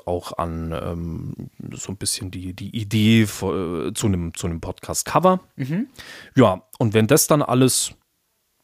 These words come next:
Speaker 1: umrahmt ist, wenn
Speaker 2: Mhm.
Speaker 1: wir das alles dann auch zu Papier bekommen haben, setzen wir uns ran und, äh, bereiten Briefings auf, ähm, gehen in die Terminabsprache für Aufnahmen.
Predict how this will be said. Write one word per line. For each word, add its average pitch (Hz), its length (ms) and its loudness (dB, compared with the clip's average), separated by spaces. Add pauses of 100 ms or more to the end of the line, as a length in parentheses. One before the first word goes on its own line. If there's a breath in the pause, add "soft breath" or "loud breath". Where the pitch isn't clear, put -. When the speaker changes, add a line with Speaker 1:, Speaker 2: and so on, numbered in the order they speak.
(220)
Speaker 1:
umrahmt 107 600 2
ist, 156 340 2
wenn 101 80 0
Speaker 2:
Mhm. 247 40 2
Speaker 1:
wir 101 60 2
das 113 200 2
alles 104 280 -2
dann 98 140 0
auch 98 120 -4
zu - 160 -8
Papier 151 360 2
bekommen 131 440 2
haben, 110 320 4 (300 loud breath)
setzen 104 460 0
wir 98 120 0
uns - 360 -4 (200)
ran 147 460 4 (560 soft breath)
und, 104 600 2
äh, 101 200 0
bereiten 104 420 2
Briefings 110 580 2
auf, 101 680 0
ähm, 107 460 0
gehen 117 200 0
in 123 120 0
die 123 140 0
Terminabsprache 113 1080 2
für 98 240 -4
Aufnahmen. 101 840 2